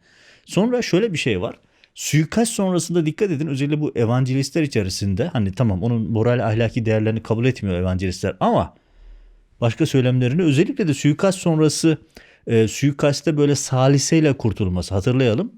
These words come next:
kurşun kulağını sıyırdı geçti. O anda kafasını arkadaki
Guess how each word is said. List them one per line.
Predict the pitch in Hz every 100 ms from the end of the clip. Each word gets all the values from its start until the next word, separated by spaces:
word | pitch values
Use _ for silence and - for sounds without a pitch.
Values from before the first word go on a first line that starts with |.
| -
kurşun | 117 110 - 202
kulağını | - 110 123 131
sıyırdı | 151 123 123 151
geçti. | 123 98 - 165 208 - - - -
O | 143
anda | 147 147 160 156 -
kafasını | 131 - - 165 190 - _ _
arkadaki | 120 120 - 131 135 180 165